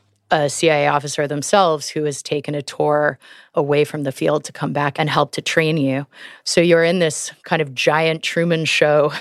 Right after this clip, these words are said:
<laughs> simulation, and the terror attacks begin to pick up, and people, sources walking into the embassy at three in the morning with critical information begin to happen, and you're eventually managing multiple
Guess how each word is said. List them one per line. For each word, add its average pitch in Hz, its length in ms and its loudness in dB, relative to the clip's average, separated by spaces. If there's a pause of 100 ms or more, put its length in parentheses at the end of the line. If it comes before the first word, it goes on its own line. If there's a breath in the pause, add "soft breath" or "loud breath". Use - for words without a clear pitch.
<laughs> 156 160 -8
simulation, 175 880 2
and 160 460 -2 (400 loud breath)
the 165 100 0
terror 165 380 2
attacks 160 400 -2
begin 160 320 -4
to 143 100 -16
pick 156 280 -4
up, 165 280 2
and 147 280 -4 (520 loud breath)
people, 156 420 -2
sources 160 500 -2
walking 160 320 2
into 165 180 -2
the 156 120 0
embassy 160 340 -2
at 160 100 2
three 170 220 0
in 160 80 0
the 160 80 -2
morning 165 340 0
with 156 320 0
critical 165 340 2
information 160 920 -2
begin 165 300 -2
to 165 40 2
happen, 160 560 0
and 143 180 -2 (380 loud breath)
you're 156 480 4
eventually 147 720 0 (320 soft breath)
managing 156 680 0
multiple 147 760 0